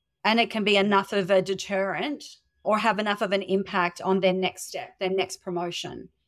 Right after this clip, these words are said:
getting into that next role. Combine that with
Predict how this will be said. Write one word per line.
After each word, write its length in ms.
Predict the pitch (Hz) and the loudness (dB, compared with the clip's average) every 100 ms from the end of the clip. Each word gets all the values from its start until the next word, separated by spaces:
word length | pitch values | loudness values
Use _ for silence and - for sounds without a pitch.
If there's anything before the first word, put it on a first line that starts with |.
| _ | _
getting 260 | 226 202 196 | 0 2 2
into 200 | 190 190 | 2 -2
that 200 | 175 170 | -6 -4
next 240 | - - | -8 -10
role. 440 | 170 156 - - 180 _ _ - | -10 -10 -10 -12 -20 _ _ -6
Combine 420 | 233 220 240 262 | 0 4 4 4
that 160 | 254 202 | 4 2
with 160 | 208 | -2